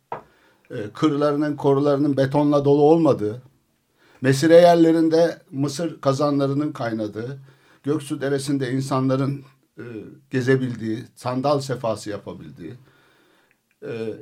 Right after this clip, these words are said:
çok değişik bir yerdi. Havası, suyu, iklimi korunan, kuzeyden gelen güzel ikliminin, güzel rüzgarların, e, kuş göçlerinin, balık göçlerinin olduğu, yüz altmış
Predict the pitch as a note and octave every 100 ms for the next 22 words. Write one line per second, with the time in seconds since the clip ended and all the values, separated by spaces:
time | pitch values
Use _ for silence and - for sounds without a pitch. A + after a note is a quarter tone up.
0 | - - F3 - C3 C#3 C3+ C3+ C3 B2+
1 | A#2+ A2+ G#2 - - _ _ _ _ B2+
2 | C3 C3+ C3+ C3+ C3+ B2+ B2+ C3+ A2+ -
3 | A#2+ C3+ B2 A2+ A2 A2+ B2 _ _ _
4 | C3+ C3 C#3+ C#3 D3 C3 C3+ C#3 C3+ A#2
5 | A#2 C#3 C3+ C#3 - B2 C3 C3 C3 C3
6 | - - A2 C#3+ C#3 C3 A2+ C3+ C3 C3
7 | B2+ C3 - - _ _ _ _ _ _
8 | - - _ C3+ A2+ G#2 - - _ -
9 | E3+ - D3+ C3+ C3+ C3 C3 C3 C#3+ -
10 | B2 C#3 D#3 - C3+ C3+ C3 B2+ C3+ C#3
11 | C3 C3 A#2+ B2 C3+ C#3+ C3+ D3 C#3 D#3+
12 | D#3+ - -